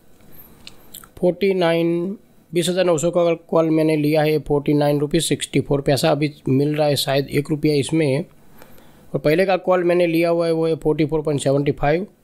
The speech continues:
तो फ़िफ्टी टू पॉइंट नाइन ज़ीरो और, अ, फ़ोर्टी सिक्स पॉइंट नाइन ज़ीरो में मैंने लगाया हुआ है। अभी वापस से सेम क्वांटिटी,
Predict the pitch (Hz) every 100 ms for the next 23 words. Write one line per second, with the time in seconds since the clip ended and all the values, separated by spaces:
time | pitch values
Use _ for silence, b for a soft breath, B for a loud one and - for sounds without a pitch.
0 | _ - - B B B B B B B
1 | B - 127 - - 190 190 196 175 175
2 | 165 175 175 185 196 180 170 165 165 151
3 | 156 165 165 147 175 165 156 156 156 156
4 | 156 147 147 131 131 160 165 165 165 196
5 | - _ - - B B B B B B
6 | - 180 190 170 214 214 214 202 196 202
7 | 190 190 190 196 202 214 208